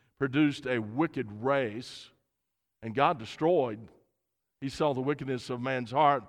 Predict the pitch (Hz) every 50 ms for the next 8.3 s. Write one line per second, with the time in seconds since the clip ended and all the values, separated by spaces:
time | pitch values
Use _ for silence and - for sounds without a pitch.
0 | - - - _ - - 107 135 143 139 139 - 135 143 127 120 117 101 127 120
1 | 113 - 160 185 190 160 135 123 127 127 127 - - - - - _ _ - 127
2 | 123 117 120 - 101 120 147 135 - - 160 143 117 127 123 123 131 131 123 117
3 | 107 117 131 143 135 - - 127 113 104 92 - - _ _ _ _ _ _ -
4 | 180 165 - 101 - - - - - _ _ _ _ _ _ _ _ _ _ _
5 | _ _ _ _ _ _ _ _ _ _ _ _ _ _ _ 156 175 180 - 175
6 | 151 - - 214 226 196 180 - 160 165 196 214 196 170 135 113 - - 139 117
7 | 139 175 196 190 156 - - 175 175 175 170 160 156 147 147 - - 165 156 131
8 | 165 233 240 190 147 120